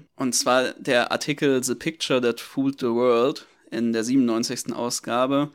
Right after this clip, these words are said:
handelt von einem recht bekannten Foto aus dem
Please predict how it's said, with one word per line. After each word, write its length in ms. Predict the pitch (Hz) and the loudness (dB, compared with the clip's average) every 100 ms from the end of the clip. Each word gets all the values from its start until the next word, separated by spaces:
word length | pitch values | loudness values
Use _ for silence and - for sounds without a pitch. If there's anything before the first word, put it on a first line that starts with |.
| - | -2
handelt 380 | 160 156 143 | 2 2 2
von 640 | - 135 131 127 123 120 107 - | 0 0 2 2 2 0 -4 -4
einem 320 | 120 123 117 | -2 0 0
recht 260 | 127 - | 0 -2
bekannten 480 | - 135 139 160 160 | -6 -4 -2 -2 -4
Foto 880 | 139 - 143 160 - 151 151 147 156 - _ _ _ - | -6 -2 0 0 0 2 4 2 0 -8 _ _ _ -2
aus 300 | 127 127 - | 2 2 0
dem 640 | 127 120 120 120 117 131 | 0 0 2 2 0 -2